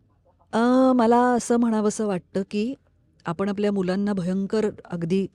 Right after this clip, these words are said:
आवर्जून चांगले चांगले सिनेमे बघायला नेतो. आपण त्यांना, अ, हल्ली जे नवीन ॲनिमेटेड फिल्म्स येतात, पिक्चर्स येतात, अ, इंग्लिश फिल्म्स येतात, त्या बघायला नेतो. तसंच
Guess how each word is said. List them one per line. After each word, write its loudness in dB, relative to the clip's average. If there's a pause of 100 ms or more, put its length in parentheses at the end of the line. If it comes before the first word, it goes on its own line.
आवर्जून 0 (760)
चांगले -2
चांगले -2
सिनेमे -2
बघायला 0
नेतो. -6 (920)
आपण -2
त्यांना, -2
अ, -6 (1120)
हल्ली 2
जे 6
नवीन 2 (340)
ॲनिमेटेड 2
फिल्म्स 2
येतात, 0
पिक्चर्स 0
येतात, -4 (520)
अ, -4
इंग्लिश 2
फिल्म्स -2
येतात, -4 (100)
त्या 0
बघायला 0
नेतो. -6 (1500)
तसंच 4